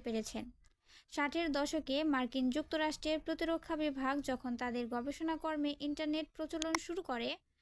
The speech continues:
তখন থেকে ন্যাশনাল সায়েন্স ফাউন্ডেশন ইন্টারনেট প্রযুক্তিগত সহায়তার দায়ভার গ্রহণ করে। এর কোনো মূল কেন্দ্র নেই। একটি সার্ভার থেকে অন্য একটি সার্ভারের সমন্বয়ের ফলে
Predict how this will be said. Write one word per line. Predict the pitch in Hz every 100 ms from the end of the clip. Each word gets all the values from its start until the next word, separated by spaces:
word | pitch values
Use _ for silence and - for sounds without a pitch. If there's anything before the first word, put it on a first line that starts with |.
| -
তখন | 302 302 359 339
থেকে | 302 262 285 277
ন্যাশনাল | 269 254 269 262 254 -
সায়েন্স | 294 320 349 -
ফাউন্ডেশন | 311 320 311 269 - 240 294 - - - 311
ইন্টারনেট | 330 339 294 247 277 -
প্রযুক্তিগত | 311 294 - 349 330 320 320 320
সহায়তার | 294 302 294 240 277 247
দায়ভার | 254 254 262 240 247 302 262
গ্রহণ | 240 233 220
করে। | 208 - 233 - - _ _ _ _ _ _ _ _ _ _ _ -
এর | 277 320 320
কোনো | 311 302
মূল | 302 349 359 311
কেন্দ্র | 294 285 277 233
নেই। | 226 - - - - _ -
একটি | 302 - 339 330
সার্ভার | 277 269 320 320
থেকে | 311 - 262 285
অন্য | 302 311 311
একটি | 262 294 -
সার্ভারের | 285 285 311 320 320
সমন্বয়ের | 320 320 320 320 311 311
ফলে | 269